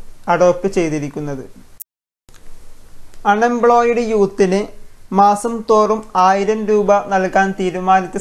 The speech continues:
സംസ്ഥാനമാണ് ആന്ധ്രാപ്രദേശ്. തൊഴിലില്ലാത്ത യുവാക്കൾക്ക്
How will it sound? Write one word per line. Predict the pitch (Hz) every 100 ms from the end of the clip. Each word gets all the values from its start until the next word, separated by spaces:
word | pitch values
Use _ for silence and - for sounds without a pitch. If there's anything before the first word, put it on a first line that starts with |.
| 196
സംസ്ഥാനമാണ് | 170 151 185 185 180 170 165 151 - 180
ആന്ധ്രാപ്രദേശ്. | 185 180 196 196 185 151 143 - - - - - - - - - - -
തൊഴിലില്ലാത്ത | 185 196 202 208 202 196 196 208 196
യുവാക്കൾക്ക് | 190 185 185 185 175 -